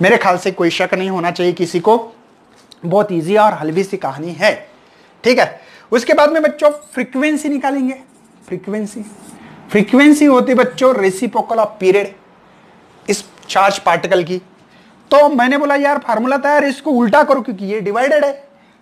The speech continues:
तो Q B divided by tau is pi r। Frequency के लिए F इस्तेमाल किया होगा, तो एफ इस्तेमाल करो बच्चों, आपके books में जैसे दिया है, ठीक है। और ये cyclotron की है बच्चों।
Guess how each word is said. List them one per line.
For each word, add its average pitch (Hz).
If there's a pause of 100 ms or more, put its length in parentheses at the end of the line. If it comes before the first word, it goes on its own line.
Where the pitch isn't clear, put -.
(140)
तो 190
Q 208
B 185 (960)
divided 151
by 147 (140)
tau 147
is 170 (120)
pi 110
r। - (920)
Frequency 277
के 254
लिए 254
F 233
इस्तेमाल 240
किया 240
होगा, 226 (340)
तो 196
एफ 196
इस्तेमाल 220
करो 214
बच्चों, 220
आपके 185
books 180
में 190
जैसे 185
दिया 175
है, 196 (380)
ठीक 196
है। 226 (200)
और 196
ये 240
cyclotron 247
की 277
है 247
बच्चों। 147